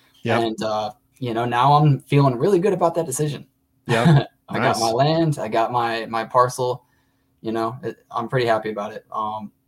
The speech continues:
Speaker 2: I don't know what it's gonna turn into. Maybe I should sell it now, maybe I shouldn't, but for now I'm just holding.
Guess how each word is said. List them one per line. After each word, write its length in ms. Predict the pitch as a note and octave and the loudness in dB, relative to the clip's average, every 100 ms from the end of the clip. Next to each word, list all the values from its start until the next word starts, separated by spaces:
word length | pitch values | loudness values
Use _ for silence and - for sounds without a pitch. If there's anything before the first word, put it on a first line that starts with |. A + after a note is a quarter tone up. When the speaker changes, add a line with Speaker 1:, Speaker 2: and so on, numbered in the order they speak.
| - | -4
Speaker 2:
I 80 | B2+ | 2
don't 160 | D3+ | 4
know 80 | D3+ | 4
what 100 | D#3 | 2
it's 100 | D#3 | 2
gonna 180 | E3 D3+ | 0 0
turn 180 | D#3 D#3+ | 0 0
into. 460 | E3 E3 E3+ E3+ - | 0 2 0 0 -4
Maybe 280 | - A#2+ C3+ | -4 -2 0
I 40 | C3+ | 0
should 160 | C#3+ | -2
sell 200 | C3+ C#3 | -2 -2
it 80 | C#3 | 0
now, 180 | C#3 C3+ | 0 0
maybe 240 | B2+ B2 | 0 -2
I 40 | B2 | -2
shouldn't, 380 | C3+ C3 B2 | -2 -2 -4
but 280 | G#2 G#2 G#2 | -4 -6 -6
for 100 | - | -4
now 180 | C3+ D3+ | 2 4
I'm 80 | C3 | 2
just 120 | A2 | -2
holding. 260 | F#2+ G#2 | -10 -12